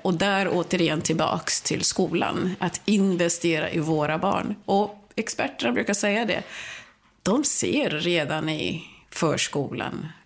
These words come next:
lågstadiet, vilka barn som riskerar att halka efter, vilka barn som riskerar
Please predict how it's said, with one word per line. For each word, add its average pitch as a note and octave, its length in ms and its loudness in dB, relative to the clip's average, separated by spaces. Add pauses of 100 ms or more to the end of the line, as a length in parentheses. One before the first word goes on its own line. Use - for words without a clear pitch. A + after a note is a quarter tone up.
lågstadiet, D3 1120 0
vilka D#3 340 -2
barn G#3 400 2
som E3 200 0
riskerar D#3 680 -2
att D#3+ 60 -6
halka D#3+ 320 -4
efter, - 340 -6
vilka D#3 220 -2
barn G#3+ 380 2
som E3 200 0
riskerar - 600 -2